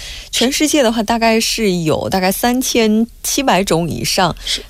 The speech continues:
Speaker 1: 那它是一种非常高档的观赏鱼。
Speaker 2: 是的，是的，你可以说是鲤科，这后，这个后者定义比较准啊，但它不是鲤鱼。
Speaker 1: 嗯。
Speaker 2: 那鲤，锦鲤和鲤鱼它有什么不一样呢？说的通俗点，就是说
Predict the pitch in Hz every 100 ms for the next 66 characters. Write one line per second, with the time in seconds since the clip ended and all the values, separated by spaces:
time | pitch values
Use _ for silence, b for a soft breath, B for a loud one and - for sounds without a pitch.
0 | - 196 185 240 254 226 139 139 226 226
1 | 262 269 277 180 214 285 180 127 139 175
2 | - B B - 151 123 104 110 98 B
3 | B B 131 123 113 - 180 208 127 -
4 | 127 131 113 117 - - - 120 104 -
5 | - 143 143 b b 123 - 190 220 165
6 | - 175 113 127 120 104 110 107 101 -
7 | 110 131 139 139 135 - 156 113 120 113
8 | 127 B B B B 208 214 208 143 117
9 | 107 - - 180 277 127 110 135 147 110
10 | 104 - 120 107 107 113 117 123 120 107
11 | - 175 147 - 202 - 127 104 117 117